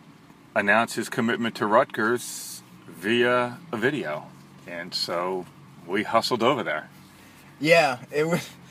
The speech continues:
Speaker 2: it was one of those things. I, whenever I speak in, like, a journalism class or for some reason people are dumb enough to ask for my advice in the industry, I always say,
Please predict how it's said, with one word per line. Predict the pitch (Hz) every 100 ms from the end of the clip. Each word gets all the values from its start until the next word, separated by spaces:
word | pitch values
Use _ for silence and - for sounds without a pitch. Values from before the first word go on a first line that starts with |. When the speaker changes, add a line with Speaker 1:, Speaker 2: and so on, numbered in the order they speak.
| - - -
Speaker 2:
it | 160
was | 175 160
one | 185
of | 190
those | 180 160
things. | 170
I, | 156 170 160
whenever | 170 180 190 185
I | 165 160 156 143 120 - - - - - - - -
speak | - - 151 135
in, | 151
like, | 131 123
a | 117 - 135
journalism | - 123 127 131 139 135
class | - 123 127 123 -
or | 131 120 110 104 - - - -
for | -
some | 151 143 131
reason | 135 123
people | 139 127
are | 123
dumb | 117 120 123
enough | 123 123
to | 101
ask | 113 117 -
for | 131
my | 117 117
advice | 107 104 113 -
in | 131 127
the | 131
industry, | 127 131 - 147 143
I | 127
always | 131 135 -
say, | 135 131 127